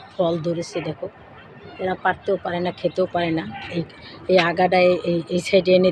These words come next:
দিয়েছে বলে কিছুটা হয়েছে, এখন আমি এগুলা পেরে নেব বন্ধুরা। এই যে দেখো, আমি এটা পেরে নেব এখন, ছুরি দিয়ে কেটে নেব।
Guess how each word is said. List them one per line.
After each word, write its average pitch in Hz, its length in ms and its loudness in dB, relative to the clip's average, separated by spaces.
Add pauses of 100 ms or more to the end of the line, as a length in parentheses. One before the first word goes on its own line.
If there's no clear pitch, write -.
দিয়েছে 185 340 0
বলে 175 220 0
কিছুটা 175 340 -2 (440)
হয়েছে, 170 320 0 (140)
এখন 185 300 -2
আমি 180 140 0
এগুলা 170 280 0
পেরে 185 240 4
নেব 165 160 2 (120)
বন্ধুরা। 156 340 -2 (460)
এই 160 100 -6
যে 165 80 -2
দেখো, 156 280 -10 (380)
আমি 151 160 -6 (180)
এটা - 220 -12
পেরে 185 240 2
নেব 165 240 2
এখন, 165 240 -6 (880)
ছুরি 202 280 2
দিয়ে 180 240 0
কেটে 175 220 -4
নেব। 165 200 -2